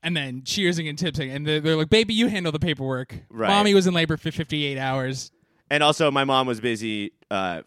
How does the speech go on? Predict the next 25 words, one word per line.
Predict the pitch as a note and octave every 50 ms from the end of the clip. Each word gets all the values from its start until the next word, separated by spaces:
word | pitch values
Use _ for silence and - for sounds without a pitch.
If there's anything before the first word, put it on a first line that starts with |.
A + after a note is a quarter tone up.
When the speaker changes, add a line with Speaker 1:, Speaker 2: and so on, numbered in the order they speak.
| - -
Speaker 2:
finishing | - - B2+ A#2+ G#2+ - A#2 G#2+
up | G#2 G2 - _ _
shitting | - - - - D3 B2+ B2+ A2+
all | A2 G2+ G#2
over | A2+ G#2+ G#2
the | G2+ G2
place, | - G#2 F2+ F2+ E2+ -
which | G#2+ -
is | A2+
something | A#2+ A#2+ A2+ A#2
that | G#2+ G#2+
all | - B2+ C#3 D#3
moms | E3 D#3+ E3 D#3 B2
do. | - C3+ C3
Look | B2 G#2+ A#2 B2+ -
it | C#3 C3
up. | A2+ F#2 E2 - _ _ _
I'm | - A2+
not | C3 C3+ C3+ C3+
just | C#3+ D3 A#2+ - -
talking | - D3 C#3+ C3+ B2+ C#3 B2
crap | C3+ B2+ A#2+ A#2
on | B2+ A#2+
my | A#2 A2+ A2+ G#2+
mom. | F2+ E2 D#2 C#2+ D2